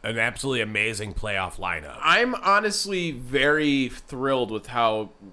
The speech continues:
Speaker 2: Brandon Woodruff has recovered from his Raynaud syndrome, uh, whatever was going on in his hand. It sounded like it was gonna be really bad. They said it was gonna affect his whole career kind of thing, that it wasn't gonna be something that was gonna go
Speaker 1: Eh,
Speaker 2: away.
Speaker 1: look, look, these are,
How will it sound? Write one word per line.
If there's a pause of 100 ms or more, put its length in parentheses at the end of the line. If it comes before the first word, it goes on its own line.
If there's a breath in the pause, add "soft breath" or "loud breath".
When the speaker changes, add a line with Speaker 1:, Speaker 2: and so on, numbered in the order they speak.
(120)
Speaker 2:
Brandon
Woodruff
has
recovered
from
his
Raynaud
syndrome, (520 soft breath)
uh,
whatever
was
going
on
in
his
hand. (300 loud breath)
It
sounded
like
it
was
gonna
be
really
bad.
They
said
it
was
gonna
affect
his
whole
career
kind
of
thing,
that
it
wasn't
gonna
be
something
that
was
gonna
go
Speaker 1:
Eh,
Speaker 2:
away.
Speaker 1:
look,
look,
these
are,